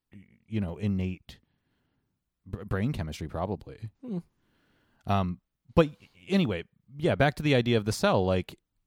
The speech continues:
Speaker 1: what I think of is like, "Well, what's in here?" And I, and I do genuinely try to be optimistic about it. So when I'm at work, I'm like, "What aspects of this do I enjoy? What can I focus on that will make this day either go by faster or more productively or whatever for me?"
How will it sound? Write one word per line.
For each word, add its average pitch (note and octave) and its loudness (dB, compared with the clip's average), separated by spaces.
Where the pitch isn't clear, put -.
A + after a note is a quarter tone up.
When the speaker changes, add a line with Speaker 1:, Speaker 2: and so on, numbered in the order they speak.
Speaker 1:
what D#3 -2
I A#3 2
think A3+ -2
of F3+ 0
is D#3 -2
like, C#3 -2
"Well, G3 0
what's A3 -2
in F#3+ 0
here?" D2 -10
And B2 0
I, - -6
and E3 0
I E3+ 2
do F#3 -2
genuinely D3+ 0
try B2+ 2
to B2+ 2
be A#2 -2
optimistic A#2 0
about D2 -8
it. - -20
So - -6
when B2 2
I'm D#3+ 2
at C#3 -4
work, B2 0
I'm A#2+ -2
like, G#2+ -2
"What B2 0
aspects D#3 -4
of A2+ -4
this A2+ -4
do G#2+ -6
I G2 -2
enjoy? D#2 -6
What A2+ 4
can D3 0
I D3 4
focus G#2 0
on F#2 2
that F2 -2
will E2+ -2
make F#2 -2
this G2 -4
day F2 0
either G2 4
go G#2 4
by F#2+ 2
faster F2+ 0
or F2 2
more E2+ 0
productively E2+ -4
or F2 -2
whatever F2 -2
for A3 -4
me?" D3 -6